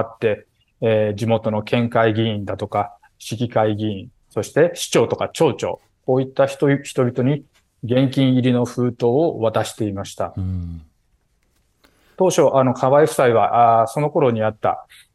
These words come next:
Speaker 1: 地方選挙の陣中見舞いや当選祝いだったということで、無罪を公判でその後主-、主張するようになるんですけども、最終的には裁判で買収の金と認定をされました。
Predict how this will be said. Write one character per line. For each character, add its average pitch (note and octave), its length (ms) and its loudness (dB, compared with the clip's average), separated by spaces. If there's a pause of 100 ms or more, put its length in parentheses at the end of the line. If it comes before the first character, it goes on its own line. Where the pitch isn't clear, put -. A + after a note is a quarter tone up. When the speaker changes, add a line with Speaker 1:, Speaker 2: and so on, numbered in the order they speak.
(160)
Speaker 1:
地 C3+ 140 0
方 F3 320 4
選 F3 300 0
挙 F#2+ 340 0
の B2 260 2
陣 C#3+ 280 0
中 E3+ 300 0
見 E3 120 0
舞 A2 220 2
い - 20 -4
や F#2 200 -4 (140)
当 D3+ 180 0
選 D3 240 2
祝 A#2 180 4
い F#2 60 -4
だ F2+ 100 -4
っ - 140 -8 (520)
た B2+ 120 2
と G#2+ 120 0
い G2+ 60 -2 (200)
う A#2 60 0
こ A#2+ 120 -4
と A#2 100 2
で、 D#3+ 160 4
無 B2+ 160 4
罪 G#2+ 240 2
を F#2 320 -8
公 A#2 100 2
判 A2 220 0
で G#2+ 160 0
そ - 120 -10
の G#2+ 100 0
後 G#2+ 100 0
主-、 A#2 180 -8 (400)
主 - 120 -18
張 A#2 180 0
す - 140 -10
る A#2 60 2
よ G#2+ 60 2
う G2+ 40 -4
に G2 60 -6
な G#2+ 100 -2
る G#2+ 120 -6
ん F#2+ 140 -10
で G2 80 -6
す - 100 -14
け C#3+ 80 0
ど D3+ 80 2
も、 D#3+ 220 0 (180)
最 F3+ 180 2
終 G3+ 140 4
的 F#3+ 160 4
に D3+ 60 4
は G2 220 0
裁 A2+ 200 2
判 F2+ 220 -10
で F#2+ 140 -12 (100)
買 G#2+ 160 0
収 G2 180 -12
の F2+ 120 -10
金 F#2+ 220 -10
と F3 140 0
認 G2+ 240 -2
定 F#2 260 -10
を C3+ 140 -2
さ - 160 -14
れ - 80 -8
ま - 140 -18
し - 100 -20
た。 - 80 -20